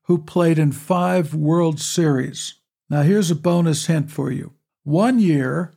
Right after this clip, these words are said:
early in his career, his team was short a center fielder,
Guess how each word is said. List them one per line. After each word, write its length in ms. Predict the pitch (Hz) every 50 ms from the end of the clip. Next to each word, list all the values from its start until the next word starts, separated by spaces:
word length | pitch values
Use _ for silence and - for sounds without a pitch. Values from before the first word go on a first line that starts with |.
| _ _ _
early 340 | 165 170 190 196 196 185 165
in 120 | 160 151 147
his 240 | 120 139 139 -
career, 720 | - - - - 135 127 135 147 147 135 - - 156 - - _ _ _ _ _ _ _ _ _ _
his 280 | - 185 185 156 156
team 480 | - - - 214 226 214 202 202 190 - - _ _ _ _ _ _
was 200 | - 156 165 156
short 460 | - - - 220 220 202 180 160 151
a 40 | 156
center 340 | 147 - - 180 175 170 160
fielder, 600 | 156 - 220 233 214 185 151 - - - -